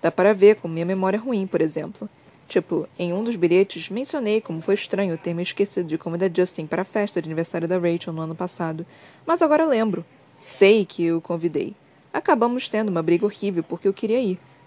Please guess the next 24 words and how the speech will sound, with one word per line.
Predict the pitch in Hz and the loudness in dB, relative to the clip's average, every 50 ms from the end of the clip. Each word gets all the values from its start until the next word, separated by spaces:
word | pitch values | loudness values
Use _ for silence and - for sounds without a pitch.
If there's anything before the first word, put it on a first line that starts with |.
| _ - - | _ -4 2
Justin | 165 170 170 - - 165 | 4 4 4 2 -2 -8
sempre | - - 190 196 247 | -6 -6 -4 -2 -2
dizia | 233 240 220 185 180 196 196 180 | -4 -4 -4 -2 2 2 2 2
que | - 170 | 2 0
minha | 165 170 | -6 -4
memória | 170 170 170 170 170 175 170 175 | -4 -4 -4 -2 0 0 2 2
era | 180 208 | 2 2
péssima. | 208 - 190 170 170 - - - 180 180 - _ - _ _ - - - | 0 -2 -2 -4 -4 -6 -10 -12 -12 -12 -14 _ -20 _ _ -20 -14 -8
É | 302 | -4
muito | 285 247 220 208 226 | -2 -2 -2 -2 -2
irritante | 233 190 - - 196 180 175 - 175 | -4 -4 -2 -2 -2 -2 -2 -4 -6
encontrar | 151 - 160 151 170 165 | -6 -6 -4 -2 -2 -2
provas | - - 170 165 156 160 151 | 0 0 0 0 0 0 -4
escritas | 165 165 - - - 185 196 - - 156 | -6 -6 -8 -2 0 0 0 2 0 -4
de | - 160 | -4 -6
que | 160 - - | -8 -6 -6
ele | 156 160 | -6 -6
está | 156 - - | -6 -8 -8
certo. | 165 - - - - 208 - - - - - - - - - - - - - - | -8 -8 -8 -10 -10 -12 -14 -16 -18 -16 -16 -16 -14 -14 -14 -14 -16 -20 -10 -6
Agora | - 370 339 311 294 302 | -2 0 2 4 4 2
são | - 320 | 2 -2
cinco | 294 - - 285 - 370 | -6 -6 -8 -8 -6 -4
e | |
meia. | 349 262 220 208 180 170 | -2 0 2 2 2 0